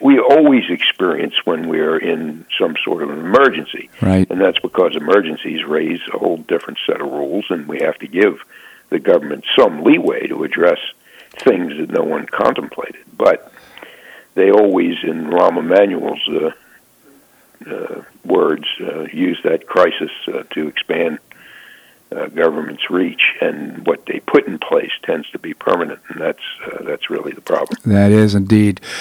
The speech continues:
Speaker 2: So, uh, let's move to, uh, the exercise of legislative power by administrative agencies, or what, uh, we've called alphabet agencies, unelected officials, uh, making big decisions for Americans.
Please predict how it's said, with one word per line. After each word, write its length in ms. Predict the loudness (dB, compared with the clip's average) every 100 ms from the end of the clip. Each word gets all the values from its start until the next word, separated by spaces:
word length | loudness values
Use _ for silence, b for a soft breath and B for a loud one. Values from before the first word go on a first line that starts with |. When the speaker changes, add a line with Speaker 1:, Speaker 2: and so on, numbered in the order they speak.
| B B B
Speaker 2:
So, 380 | 6 8 8 4
uh, 100 | 4
let's 300 | 6 4 6
move 400 | 10 10 10 6
to, 380 | 4 6 6 4
uh, 320 | 4 4 2
the 320 | 4 4 4 2
exercise 640 | 2 4 4 6 6 4
of 120 | 4
legislative 560 | 4 4 4 6 6 4
power 320 | 2 4 4
by 240 | 4 2
administrative 840 | 2 0 6 8 8 6 6 6 6
agencies, 560 | 6 4 4 4 4
or 40 | 4
what, 340 | 4 2 4
uh, 60 | 4
we've 240 | 4 2
called 300 | 2 2 2 2
alphabet 560 | 4 4 4 4 4
agencies, 560 | 6 4 4 4 4 4 4
unelected 520 | 4 6 4 4 2
officials, 640 | 2 6 6 6 2 2 2
uh, 120 | 4
making 440 | 6 6 4 4
big 240 | 4 6 6
decisions 640 | 6 10 8 8 4 4
for 260 | 4 4
Americans. 640 | 6 6 6 4 4 2